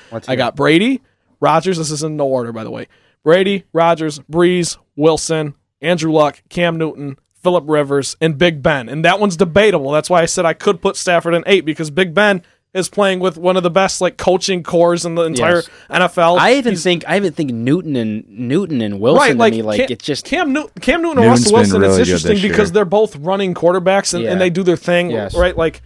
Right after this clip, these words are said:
Speaker 3: Cam's having an M V P year,
Speaker 2: it,
Speaker 3: though. He's
Speaker 2: okay,
Speaker 3: been
Speaker 2: he,
Speaker 3: really
Speaker 2: that,
Speaker 3: good.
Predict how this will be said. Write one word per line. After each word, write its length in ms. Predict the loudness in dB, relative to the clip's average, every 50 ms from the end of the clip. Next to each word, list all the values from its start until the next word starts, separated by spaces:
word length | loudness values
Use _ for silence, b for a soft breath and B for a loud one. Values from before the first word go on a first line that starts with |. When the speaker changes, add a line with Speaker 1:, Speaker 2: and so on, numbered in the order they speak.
| b b b
Speaker 3:
Cam's 280 | b 2 2 2 4 4
having 180 | 2 2 2 2
an 60 | 2
M 120 | 2 2
V 100 | 0 0 -2
P 200 | 0 -2 0 0
year, 140 | 2 2 0
Speaker 2:
it, 80 | 0
Speaker 3:
though. 260 | 0 -2 -4 -6 -8 -2 -2
He's 120 | -2 2
Speaker 2:
okay, 160 | 2 0 0 2
Speaker 3:
been 120 | 0 -2
Speaker 2:
he, 80 | 0 0
Speaker 3:
really 220 | -2 -2 -2 0 0
Speaker 2:
that, 200 | 0 0 0 -2
Speaker 3:
good. 100 | -8